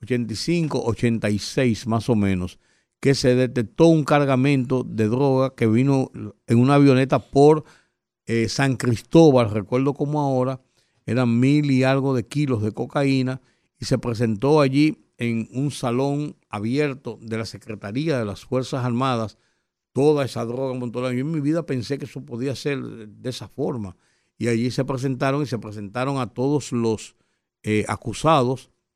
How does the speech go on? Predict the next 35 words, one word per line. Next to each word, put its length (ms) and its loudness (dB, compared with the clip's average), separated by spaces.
eran 240 -10
como 380 -6
seis 340 0
u 140 0
ocho 260 -2
personas, 600 -6
habían 320 -2
un 160 -4
par 180 0
de 220 0
extranjeros 640 0
y 20 0
los 160 -2
demás 380 -2
dominicanos, 640 -2
todos 300 -2
esposados, 720 -10
eh, 220 -4
en 140 -4
el 100 -4
entorno 800 -2
de 140 -2
la 140 0
droga 400 0
incautada. 800 -8
Te 80 -10
estoy 180 0
hablando 560 2
desde 320 2
esa 240 2
época, 440 0
y 140 -2
ya 200 2
Jorge 320 4
Blanco 640 -2